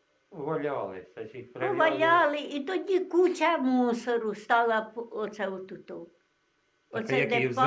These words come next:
Speaker 3: взривали чи вручну валяли?
Speaker 2: А?
Speaker 3: Церкву? Її взривали, цю церкву, чи вручну валяли?
Speaker 2: Та, та,
Speaker 3: Так?
Speaker 2: хто там зривав?
Speaker 3: Що багато було комуністів, комсомольців?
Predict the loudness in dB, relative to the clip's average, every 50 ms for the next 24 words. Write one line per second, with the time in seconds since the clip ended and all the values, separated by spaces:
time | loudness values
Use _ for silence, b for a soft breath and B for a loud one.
0 | 4 4 4 4 4 4 4 2 0 -2 -4 -6 -6 -6 -6 -8 -6 -6 -6 -6
1 | -4 -6 -6 -6 -8 -8 -10 -12 -14 -18 _ _ -6 -4 -4 -4 -6 -10 b b
2 | b b b -4 -2 -2 -2 -4 -2 0 0 2 2 4 4 4 4 4 2 0
3 | -2 -4 -8 -6 -4 -4 -4 -4 -8 -12 -14 -12 -10 -8 -6 -6 -8 -8 -8 -8
4 | -8 -6 -6 -8 -10 -10 -12 -12 -12 -14 -18 -20 _ _ _ _ _ _ 0 2
5 | 4 4 4 2 0 -2 0 2 4 4 6 6 6 6 4 2 0 -2 -4 -6
6 | -6 -4 -4 -4 -2 -2 -2 -2 0 -2 -2 0 0 0 0 0 -2 -2 -2 -2
7 | 0 2 2 4 4 2 2 -2 -2 -2 -2 -2 -2 -4 -4 -6 -4 -6 -8 -10
8 | -12 -14 -16 -16 -14 -14 -14 -14 -14 -16 -14 -14 -14 -14 -16 -18 -20 -20